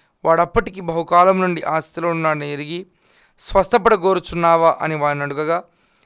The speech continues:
ఆ రోగి, "అయ్యా, నీళ్లు కదిలింపబడినప్పుడు నన్ను కోనేటిలోనికి దించుటకు నాకు ఎవడునూ లేడు గనుక, నేను వచ్చినంతలో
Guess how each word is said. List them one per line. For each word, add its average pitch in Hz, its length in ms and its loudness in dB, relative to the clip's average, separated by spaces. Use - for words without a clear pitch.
ఆ 156 120 2
రోగి, 160 420 0
"అయ్యా, 165 440 0
నీళ్లు 240 320 2
కదిలింపబడినప్పుడు 175 960 0
నన్ను 156 220 -4
కోనేటిలోనికి 170 680 -2
దించుటకు 139 640 -12
నాకు 160 200 0
ఎవడునూ 185 420 0
లేడు 170 240 -2
గనుక, 151 300 -4
నేను 160 160 -4
వచ్చినంతలో 190 800 -2